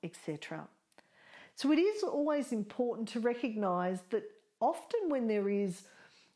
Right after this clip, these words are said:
miscommunication between people, people tend to take that black and white perspective, "They're right," or sorry, "I'm right, they're wrong," versus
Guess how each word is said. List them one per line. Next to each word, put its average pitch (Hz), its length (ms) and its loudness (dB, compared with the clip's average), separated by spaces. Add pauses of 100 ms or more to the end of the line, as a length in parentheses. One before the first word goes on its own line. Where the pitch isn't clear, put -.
(880)
miscommunication 190 1200 0
between 190 400 -2
people, - 640 -6 (840)
people 294 300 4 (120)
tend 277 200 2
to 220 60 0
take 214 220 -2
that 196 240 0
black 185 300 2
and 190 140 2
white 175 300 -2
perspective, 156 720 -4
"They're 185 380 0
right," 165 580 -2 (260)
or 190 100 -8
sorry, 156 280 -4 (120)
"I'm 202 280 2
right, 170 220 -2 (140)
they're 160 180 -2
wrong," 156 420 -8 (920)
versus 277 640 0